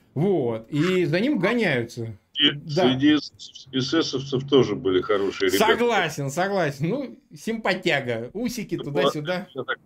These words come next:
Speaker 2: понимаю, вы, вы шутите, да?
Speaker 1: Но ирония есть, ирония присутствует, Игорь Александрович, присутствует. Но они его взяли, сняли с выборов. То есть убрали его из списка. Хотя, ещё раз повторяю, это смешно, потому что, ну, как бы не в том суть. И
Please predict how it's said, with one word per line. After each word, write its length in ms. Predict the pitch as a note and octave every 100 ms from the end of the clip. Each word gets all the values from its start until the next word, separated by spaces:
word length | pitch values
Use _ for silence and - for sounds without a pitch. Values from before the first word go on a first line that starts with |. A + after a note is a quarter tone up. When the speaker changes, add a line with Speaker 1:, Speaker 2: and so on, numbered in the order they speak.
| -
Speaker 2:
понимаю, 300 | B2 B2+ A#2
вы, 200 | B2 B2
вы 200 | A2+ C3+
шутите, 520 | - B2 - - D#2
да? 220 | E2+ G#2+ G#2 _ _ - -
Speaker 1:
Но 200 | C#3+ F#3+
ирония 380 | G#3+ C4 A#3+ B3+
есть, 340 | G#3+ F#3+ C3+ D#3+
ирония 260 | G#3+ A3
присутствует, 520 | F#3 G3+ G#3 E3 C#3
Игорь 100 | C#3 B2
Александрович, 340 | B2 G#2 -
присутствует. 400 | D3+ F#3 G3 - B2+
Но 120 | F#3+
они 240 | F3+ G#3 C4+
его 140 | B3+
взяли, 340 | F#3 A3+ C4
сняли 340 | G#3 G#3+ A3+ G#3+
с 100 | -
выборов. 400 | G#3 D3+ A#2 - _
То 60 | C#3+
есть 120 | C#3+
убрали 380 | E3+ G3 A#3 G#3+
его 200 | F3+ F#3+
из 140 | E3
списка. 460 | - C#4 - F#3+ - - -
Хотя, 200 | E3 A3
ещё 240 | A3 B3+
раз 100 | G#3
повторяю, 480 | - D#3+ G3+ G3+ F3+
это 100 | E3+
смешно, 420 | G3 G3+ A#3 B3
потому 380 | F3 E3+ F3+ F3
что, 160 | - G3
ну, 140 | F#3+
как 260 | F#3 E3+ D#3+
бы 120 | D#3+
не 200 | E3 F3+
в 80 | F#3
том 180 | F3+
суть. 340 | D#3+ C#4 A3+ D#3+
И 320 | C#3 C3+